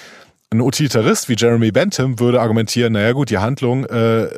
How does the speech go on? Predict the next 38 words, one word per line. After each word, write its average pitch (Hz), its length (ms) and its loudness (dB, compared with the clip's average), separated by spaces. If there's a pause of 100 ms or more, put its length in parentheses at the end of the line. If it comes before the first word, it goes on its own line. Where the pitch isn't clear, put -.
wir 107 200 -4
brauchen 123 400 -2
die 160 220 -2
Handlung 113 580 -2 (140)
als - 280 -4
moralisch, 110 480 0
die 110 100 -2
die 104 120 -6
meisten 110 360 -2
Menschen 110 320 -4
oder 101 140 -2
Lebewesen 101 640 -4
glücklich 120 400 -6
machen 80 340 -6
würde. 78 340 -8 (600)
Das 92 160 -4
ist 104 160 -6
die 117 60 0
moralisch 101 420 -2
richtige 113 340 -2
Handlung. 110 380 -6 (520)
Ähm, 92 340 -4 (320)
wenn 143 200 -2
die 135 120 -2
Menschen 101 460 -2
durch 110 280 -2
ihre, 101 560 -2
durch 104 160 -2
die - 140 -2
Auslöschung 113 480 0
der 98 100 -2
feindlichen 107 380 -4
Spezies 117 360 -6
einen 98 140 -2
größeren 98 400 -2
Nutzen 127 300 -2
erlangen 92 340 -4
würden 107 300 -4